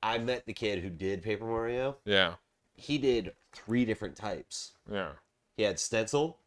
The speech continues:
Speaker 2: Yeah.
Speaker 1: He had vinyl, and he had pure sticker.
Speaker 2: That's so weird, man.
Speaker 1: Isn't it, though?
Speaker 2: That's so
Speaker 1: In
Speaker 2: weird.
Speaker 1: and out.
Speaker 2: Like,
Speaker 1: Mind you, this is back in, like, two thousand eight,
Speaker 2: like,
Speaker 1: two thousand nine.
Speaker 2: <clears throat> that's my, it's my same thing with, like, uh,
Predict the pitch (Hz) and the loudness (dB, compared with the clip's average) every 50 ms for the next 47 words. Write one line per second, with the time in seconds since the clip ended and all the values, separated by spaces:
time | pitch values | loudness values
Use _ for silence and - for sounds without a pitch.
0 | _ _ - 98 95 90 85 78 - 104 104 101 90 80 78 101 120 135 160 165 | _ _ -4 -2 -2 -2 -2 -2 -2 0 0 0 -2 -2 -2 0 0 2 2 2
1 | 139 107 90 82 80 _ _ _ _ _ _ _ _ - 104 104 107 101 95 87 | 2 0 -2 -4 -8 _ _ _ _ _ _ _ _ -10 -6 -4 -2 -2 -2 -4
2 | - - - - - 135 127 117 104 - - - 107 95 - - - - _ _ | -6 -10 -12 -6 -2 0 0 0 0 -2 -2 -2 -2 -2 -4 -8 -20 -20 _ _
3 | _ _ _ _ _ _ _ _ _ _ _ _ _ _ _ - _ _ _ _ | _ _ _ _ _ _ _ _ _ _ _ _ _ _ _ -20 _ _ _ _
4 | _ _ _ _ _ _ _ _ _ _ _ _ _ _ _ _ _ - 110 - | _ _ _ _ _ _ _ _ _ _ _ _ _ _ _ _ _ -10 -10 -8
5 | - - 120 104 95 95 101 101 95 90 82 78 87 87 82 82 - - - - | -6 -4 -4 -4 -4 -4 -4 -2 -2 -4 -4 -6 -8 -10 -10 -10 -12 -16 -10 2
6 | - 139 156 165 185 202 190 - 220 196 180 160 131 - _ _ _ _ _ _ | 6 6 8 8 8 8 8 8 8 8 8 8 6 4 _ _ _ _ _ _
7 | _ _ _ _ _ _ _ _ - - - - - - 196 214 233 247 233 175 | _ _ _ _ _ _ _ _ -6 -6 -6 -4 0 4 4 6 6 6 4 6
8 | 196 226 202 160 - - - _ _ - 170 175 165 190 190 165 156 156 139 202 | 6 6 6 6 4 0 -8 _ _ 8 10 10 10 10 6 4 4 4 6 6
9 | 208 - 196 185 170 170 147 131 135 135 117 107 - - - 160 151 160 143 131 | 6 4 2 2 2 2 2 2 2 0 0 0 0 -2 -2 0 0 2 0 0
10 | 107 117 127 123 180 180 165 139 120 139 123 113 98 - - 107 98 95 85 - | 0 2 6 8 8 8 8 6 4 2 2 0 0 0 2 4 4 4 2 0
11 | - 123 151 170 - - 185 180 160 147 156 - - 151 156 156 151 - - 175 | 4 8 8 8 8 6 2 0 2 0 -2 -6 -6 -4 0 0 0 0 0 0
12 | 175 180 165 151 170 170 165 160 151 139 135 135 135 131 120 - 131 123 123 120 | 0 0 -2 -4 -4 -2 -2 -2 -2 0 4 4 4 4 2 2 2 2 4 4
13 | 117 117 113 107 104 | 6 6 6 6 4